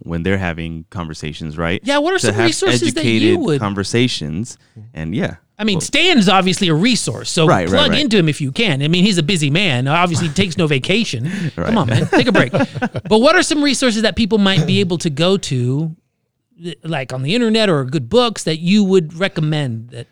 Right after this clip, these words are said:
Speaker 3: Well, I mean, you're talking about for the flat earth?
Speaker 2: For any, for anything,
Speaker 3: For anything?
Speaker 2: like, yeah.
Speaker 3: Boy, again, that's a tough question because you've gotta, it's hard because you've gotta wade through,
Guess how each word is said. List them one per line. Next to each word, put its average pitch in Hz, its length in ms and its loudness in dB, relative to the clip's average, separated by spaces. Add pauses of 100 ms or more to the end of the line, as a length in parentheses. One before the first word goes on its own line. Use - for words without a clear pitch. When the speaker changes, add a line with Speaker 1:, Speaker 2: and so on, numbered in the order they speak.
(480)
Speaker 3:
Well, 139 320 2
I 127 60 2
mean, 127 160 4
you're 107 80 0
talking 117 180 0
about 117 160 -4
for - 80 0
the 107 120 0
flat 117 340 0
earth? 135 400 -6
Speaker 2:
For 247 240 2
any, 269 340 2
for 240 240 0
anything, 214 260 2
Speaker 3:
For - 60 -6
anything? 151 360 0
Speaker 2:
like, 143 80 -6
yeah. 170 280 -2 (160)
Speaker 3:
Boy, 120 380 2
again, 143 460 2 (100)
that's 135 220 0
a 135 40 0
tough - 380 0
question 160 440 0
because 107 480 2 (380)
you've 110 220 -6
gotta, 110 480 0 (600)
it's 120 180 -6
hard 160 320 -2
because 120 260 -4
you've 117 120 -6
gotta 104 180 -2
wade 113 400 -2
through, 113 540 -2